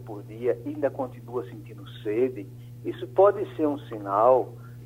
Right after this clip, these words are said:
de que você esteja com o problema de diabetes, como do-, a senhora Sônia falou,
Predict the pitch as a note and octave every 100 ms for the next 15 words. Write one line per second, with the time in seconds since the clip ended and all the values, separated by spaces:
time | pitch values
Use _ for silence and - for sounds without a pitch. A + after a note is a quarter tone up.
0 | - C3 - C#3 C#3 C#3+ - C3+ A#2+ B2
1 | A2 A2+ C#3 C3 A#2+ - A#2+ A2 A#2+ E3+
2 | - A#2 A2+ A2+ G2 G#2+ A#2+ C#3 - -
3 | G#2+ G2+ F#2+ F#2+ - G#2+ G2 F2 - F#2
4 | F2+ - G2+ G2 A#2 F3+